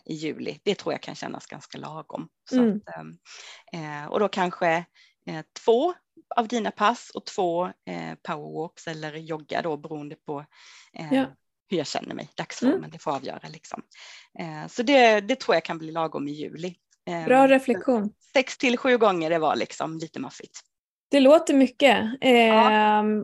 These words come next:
Speaker 2: och har du haft någon liksom tids, ehm, har du haft någon tids, eh, bestämdhet att de här powerwalksen ska vara en viss tid, eller har du fått gått ut en skön promenad på tio minuter? Har det fått gillas, eller?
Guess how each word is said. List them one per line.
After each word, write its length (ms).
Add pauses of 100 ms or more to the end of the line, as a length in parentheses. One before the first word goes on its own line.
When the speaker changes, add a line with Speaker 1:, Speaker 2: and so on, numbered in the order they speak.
Speaker 2:
och 320 (760)
har 180
du 60
haft 320
någon 260
liksom 440
tids, 720
ehm, 540
har 100
du 60
haft 280
någon 240
tids, 1080
eh, 840 (160)
bestämdhet 1120
att 100
de 140
här 80
powerwalksen 800
ska 200
vara 480
en 200
viss 280
tid, 420
eller 420 (420)
har 180
du 80
fått 240
gått 200
ut 420
en 200
skön 640
promenad 480
på 60
tio 340
minuter? 500
Har 140
det 220
fått 160
gillas, 500
eller? 380